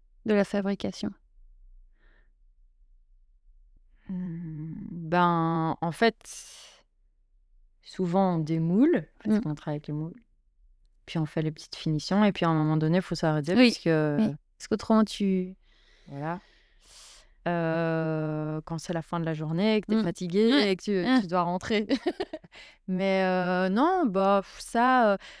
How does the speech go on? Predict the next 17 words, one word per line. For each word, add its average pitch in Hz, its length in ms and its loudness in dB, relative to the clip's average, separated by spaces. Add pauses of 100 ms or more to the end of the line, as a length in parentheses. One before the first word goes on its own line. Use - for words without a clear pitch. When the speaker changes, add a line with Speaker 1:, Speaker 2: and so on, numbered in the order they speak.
(220)
Speaker 2:
en 214 100 2
fait, 269 160 2
justement, 240 600 2
je - 120 -6
pense 226 200 -4
qu'on 208 120 -4
travaille, 196 440 0
euh, 160 480 -2 (1300)
des 196 140 2
matériaux 190 520 4
où 247 100 4
il 240 80 4
y 233 80 4
a 226 80 8
beaucoup 208 300 0
d'imperfections, 196 800 -2 (180)
Speaker 1:
Mhm. 208 300 2